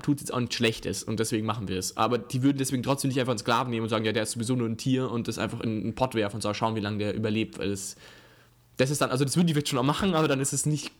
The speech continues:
gut, das ist nicht unbedingt, ähm, eine Po-, also nicht unbedingt der klassische Schwarzmagier und das ist auch ganz bestimmt nicht der,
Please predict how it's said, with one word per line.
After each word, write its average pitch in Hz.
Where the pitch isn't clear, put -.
gut, 147
das 123
ist 131
nicht 139
unbedingt, 127
ähm, 110
eine 107
Po-, -
also 127
nicht 120
unbedingt 131
der 113
klassische 117
Schwarzmagier 107
und 101
das 104
ist -
auch 107
ganz 107
bestimmt -
nicht 110
der, 117